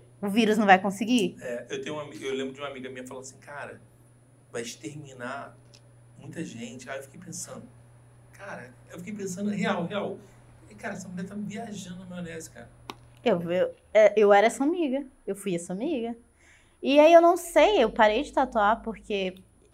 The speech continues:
Speaker 1: eu, eu sou uma pessoa de regras. E aí, se os cientistas falam, não pode chegar perto das pessoas, como que eu ia tatuar? Não tinha como. Pra tatuar, eu tinha que estar perto das pessoas.
Speaker 2: É muito louco isso
Speaker 1: Então
Speaker 2: aí.
Speaker 1: eu parei. E aí eu fiz outras coisas. Eu pintei parede.
Speaker 2: E,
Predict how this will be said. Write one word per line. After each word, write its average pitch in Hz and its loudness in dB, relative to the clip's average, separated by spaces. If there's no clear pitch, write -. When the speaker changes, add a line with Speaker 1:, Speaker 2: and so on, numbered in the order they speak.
Speaker 1:
eu, 202 2
eu 208 -2
sou 226 4
uma 220 0
pessoa 226 0
de 269 -4
regras. 190 4
E - -2
aí, 285 4
se 339 4
os 403 8
cientistas 302 0
falam, 196 6
não 220 -2
pode 269 8
chegar 226 2
perto 220 2
das 214 -8
pessoas, 175 -4
como 359 6
que 403 -2
eu 403 6
ia 330 6
tatuar? 254 -2
Não 240 -8
tinha 302 -4
como. 254 2
Pra 214 -6
tatuar, 226 2
eu 226 -8
tinha 240 -6
que 254 -10
estar 294 0
perto 320 2
das 311 -6
pessoas. 240 -2
Speaker 2:
É 127 -10
muito 127 -16
louco 175 -8
isso 233 -8
Speaker 1:
Então 240 2
Speaker 2:
aí. 294 2
Speaker 1:
eu 349 4
parei. 370 6
E 254 0
aí 254 8
eu 254 6
fiz 254 0
outras 254 4
coisas. 254 4
Eu 202 0
pintei 202 -8
parede. 240 -2
Speaker 2:
E, 208 -14